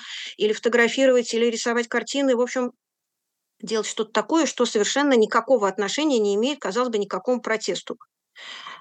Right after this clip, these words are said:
Но они приходят, чтобы выразить этим свою любовь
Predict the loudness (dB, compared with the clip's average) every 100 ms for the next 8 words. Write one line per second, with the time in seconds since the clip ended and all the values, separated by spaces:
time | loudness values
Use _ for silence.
0 | _ _ -4 0 2 4 4 0 _ _
1 | -8 -2 -2 -2 -2 -2 0 0 2 2
2 | 0 0 2 2 2 0 0 -2 -2 -6
3 | -2 -4 0 0 2 0 0 2 0 -2